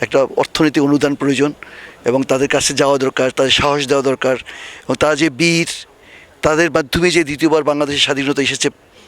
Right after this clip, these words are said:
পাঁচই আগস্ট, সেটা তাদেরকে জানান দেওয়া দরকার। তখন তারা মনের মধ্যে সাহস পাবে, তারা বেঁচে থাকার একটা অবলম্বন খুঁজে পাবে। আপনারা যারা আমাদেরকে দেখছেন, আপনারা আমাদের জন্য দোয়া করবেন। এখানে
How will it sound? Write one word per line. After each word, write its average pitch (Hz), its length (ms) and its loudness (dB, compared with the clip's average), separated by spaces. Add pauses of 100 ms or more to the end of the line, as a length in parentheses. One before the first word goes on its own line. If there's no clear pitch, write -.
(100)
পাঁচই 147 320 0 (360)
আগস্ট, 143 420 0 (580)
সেটা 147 300 0
তাদেরকে 143 280 0
জানান 143 340 0
দেওয়া 139 140 2
দরকার। 131 260 -2
তখন 135 260 -2
তারা 143 240 0 (640)
মনের 135 160 2
মধ্যে 135 180 0
সাহস 131 380 0
পাবে, 120 260 0
তারা 127 220 0
বেঁচে 131 260 -2
থাকার 147 300 0
একটা 139 200 -2
অবলম্বন 147 400 2
খুঁজে 127 220 -6
পাবে। 120 220 -2 (920)
আপনারা 139 220 0
যারা 135 180 0
আমাদেরকে 139 420 -2
দেখছেন, 143 400 -2
আপনারা 131 200 -2
আমাদের 131 200 -2
জন্য 135 180 0
দোয়া 131 200 2
করবেন। 131 280 2
এখানে 131 320 -2